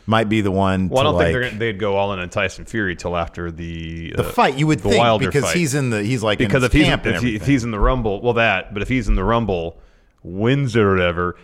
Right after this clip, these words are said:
Speaker 2: and then gets his ass handed to him by Deontay Wilder, like, a first round knockout.
Speaker 1: Let me ask you something. Are you
Speaker 2: Eh,
Speaker 1: surprised? Are
Speaker 2: then
Speaker 1: you
Speaker 2: it,
Speaker 1: sur-
Speaker 2: then the bloom's off that rose.
Speaker 1: Are you surprised? So, like, I'm not surprised about the Tyson Fury versus Brock Lesnar rumor. I'm not surprised by that.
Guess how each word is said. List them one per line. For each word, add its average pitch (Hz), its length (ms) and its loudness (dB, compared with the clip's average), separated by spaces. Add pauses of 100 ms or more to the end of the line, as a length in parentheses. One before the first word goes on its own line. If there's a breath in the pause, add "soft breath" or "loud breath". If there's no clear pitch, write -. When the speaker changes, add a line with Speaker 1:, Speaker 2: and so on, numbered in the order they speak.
(140 soft breath)
Speaker 2:
and 92 140 -10
then 92 200 -4
gets 98 180 -8
his 82 140 -14
ass 98 320 0
handed 87 360 -2
to 90 140 -2
him 87 80 -2
by 85 180 0
Deontay 90 440 -4
Wilder, 85 420 0
like, 82 180 -4
a 95 40 -10
first - 300 -4
round 85 200 -2
knockout. 110 580 0
Speaker 1:
Let 285 100 -10
me 330 80 -6
ask 320 80 0
you 143 120 0
something. 123 160 -4
Are 165 60 -4
you 285 120 -2
Speaker 2:
Eh, - 40 0
Speaker 1:
surprised? 160 720 2
Are 147 80 -2
Speaker 2:
then 120 80 4
Speaker 1:
you 135 60 4
Speaker 2:
it, 131 40 -2
Speaker 1:
sur- 120 80 0
Speaker 2:
then 127 120 2
the 120 60 0
bloom's 127 300 2
off 110 220 2
that 85 120 2
rose. 85 360 -2
Speaker 1:
Are 190 80 2
you 254 140 -2
surprised? 151 540 2
So, 160 140 2
like, 139 340 2
I'm 196 180 2
not 226 180 0
surprised 135 420 2
about 110 220 2
the 98 60 -6
Tyson 104 360 -2
Fury 92 240 -2
versus 82 260 -6
Brock 80 300 -4
Lesnar 82 380 -6
rumor. 78 280 -6
I'm 87 100 -2
not 156 180 0
surprised 95 360 -2
by 80 120 -2
that. 78 260 -6